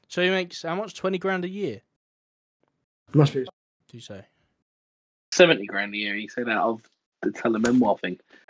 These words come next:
Speaker 3: If he owns his own stripper business, he'd be earning a good amount of money. He'd be doing well. He'd
Speaker 1: Yeah,
Speaker 3: do a lot better
Speaker 1: he's
Speaker 3: than
Speaker 1: gotta
Speaker 3: twenty,
Speaker 1: be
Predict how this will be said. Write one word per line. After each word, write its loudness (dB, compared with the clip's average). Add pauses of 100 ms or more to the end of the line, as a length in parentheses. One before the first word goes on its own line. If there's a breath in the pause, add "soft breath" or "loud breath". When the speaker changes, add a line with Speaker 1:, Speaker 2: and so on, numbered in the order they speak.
Speaker 3:
If 10
he 12
owns 10
his 6
own 8
stripper -2
business, -10
he'd -16
be 4
earning 6
a -20
good 6
amount 2
of -2
money. -2
He'd -14
be -14
doing 0
well. 0
He'd -4
Speaker 1:
Yeah, 2
Speaker 3:
do 10
a 10
lot 8
better 4
Speaker 1:
he's -8
Speaker 3:
than 4
Speaker 1:
gotta 2
Speaker 3:
twenty, -8
Speaker 1:
be -16